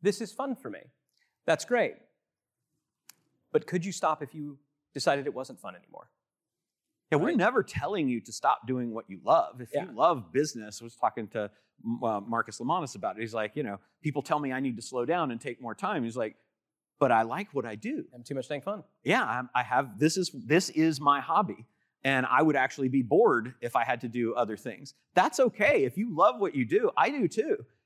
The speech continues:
Speaker 2: That's fine. But you've got to have the ability to not depend on that for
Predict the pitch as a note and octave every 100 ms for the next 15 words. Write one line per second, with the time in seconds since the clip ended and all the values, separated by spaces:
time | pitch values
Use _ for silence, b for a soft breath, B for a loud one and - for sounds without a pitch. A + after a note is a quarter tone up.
0 | _ _ - D3 A3+ - - F3 B3+ E3
1 | B2 A#2 _ _ _ _ E3+ D#3+ E3 A#2+
2 | E3+ D3+ E3 C3+ D#3 D3 C#3 C3 A#2+ A2
3 | C#3+ A#2+ C#3 C#3 B2+ - - B2+ C3 C3
4 | B2 - - _ _ G#2 C3 - F3 G#3+
5 | D#3 A#2+ A2+ A2 G#2+ - _ _ _ _
6 | C#3+ B2+ A#2+ A2+ G#2+